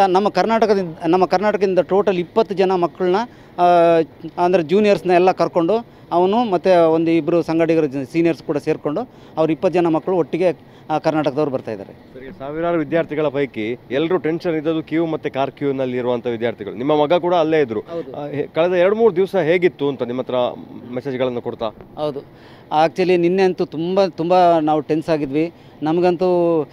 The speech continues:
Speaker 1: ಆ, ಯಾಕಂದ್ರೆ ಟಿ-, ಆ, ಇದರಲ್ಲಿ,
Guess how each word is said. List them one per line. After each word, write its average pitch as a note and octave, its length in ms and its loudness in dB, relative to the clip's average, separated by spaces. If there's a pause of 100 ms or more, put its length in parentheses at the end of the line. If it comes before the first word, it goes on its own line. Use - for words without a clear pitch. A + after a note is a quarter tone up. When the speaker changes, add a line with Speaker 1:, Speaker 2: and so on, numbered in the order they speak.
(200)
Speaker 1:
ಆ, E3+ 60 2 (580)
ಯಾಕಂದ್ರೆ F#3+ 720 2
ಟಿ-, G#3+ 220 -2
ಆ, F#3 120 0
ಇದರಲ್ಲಿ, F3 420 4